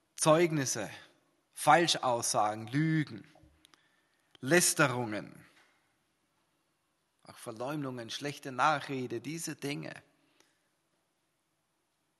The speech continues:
Und dann in der Parallelstelle der Markus, der hat sich noch ein paar andere Beispiele gemerkt, die Jesus aufgezählt hat bei der Gelegenheit, wie Habgier, Neid,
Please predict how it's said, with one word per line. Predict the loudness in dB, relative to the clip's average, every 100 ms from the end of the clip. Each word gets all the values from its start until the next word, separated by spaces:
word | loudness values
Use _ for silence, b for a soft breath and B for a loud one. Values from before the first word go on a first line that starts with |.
| _ _ _ _
Und | -4
dann | -2
in | 0
der | -2
Parallelstelle | -2 0 0 -2 -2 -2 -2 -2
der | -2 -2 -2 -4 -10 -20 _ _ _ _ _ _ -12
Markus, | 2 6 6 2 -2 -2 -6 -10 -16 _ b b b b b b b b b b b -4
der | -4
hat | -2
sich | -4
noch | -2
ein |
paar | 2 2
andere | 2 0 0
Beispiele | 2 0 0 -4 -4 -4
gemerkt, | -4 -4 -4 -4
die | -10
Jesus | -10 -8 -8
aufgezählt | -4 -4 -6 -8 -4 -4 -4
hat | -4 -6 -6
bei |
der | -8 -8
Gelegenheit, | -8 -8 -8 -8 -8 -8 -10
wie | -10
Habgier, | -4 -4 -4 -8 -12 -12 -12 -14 -20 _ _ _ _ _ _ _ _ _ _ _
Neid, | -10 -6 -4 -6 -8 -14 -16